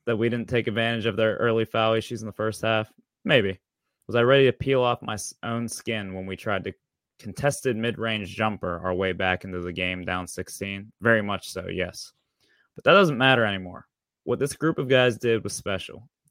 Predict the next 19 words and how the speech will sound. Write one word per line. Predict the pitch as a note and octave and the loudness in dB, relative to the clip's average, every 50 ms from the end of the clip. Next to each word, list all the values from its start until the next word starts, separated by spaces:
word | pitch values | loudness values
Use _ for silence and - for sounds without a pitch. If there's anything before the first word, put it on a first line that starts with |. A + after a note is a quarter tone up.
| _ | _
I'm | - G#2 | -14 -10
so | - - C3 B2+ | -4 0 2 2
happy | B2 B2 B2 B2 - - | 4 4 4 4 2 0
to | A2+ G#2 | -4 -8
feel | - - A2+ A2 G#2 | -8 -6 -4 -2 -2
something | G2+ - - G#2 F#2 - G2 G2 | -4 -4 -8 -10 -8 -8 -8 -8
in | F#2 F2 | -8 -8
March | F2 F2 F2+ - - - | -10 -12 -12 -12 -14 -14
again, | - - - - - _ _ _ _ _ _ _ - | -14 -14 -14 -16 -20 _ _ _ _ _ _ _ -2
even | A2+ B2 B2 C3+ | 0 0 0 0
if | - - | -2 -2
that | - A2 G#2+ - - | 0 0 0 0 -2
feeling | A2 G#2+ G#2 G#2 G#2 G#2 | -6 -4 -4 -6 -6 -6
is | G2+ F#2+ - | -6 -6 -8
intense | F#2 F2+ - - F2+ F2 - - | -10 -14 -12 -12 -12 -12 -10 -10
sadness. | - - - - - - - - - - _ _ _ _ _ _ _ _ _ _ | -10 -10 -10 -10 -14 -18 -20 -20 -20 -20 _ _ _ _ _ _ _ _ _ _
Hail | - C#3 C#3+ C#3+ | 4 6 6 6
to | D3 | 6
Pitt, | C#3+ - C3 A#2+ A#2+ A2+ - | 4 2 2 2 2 2 0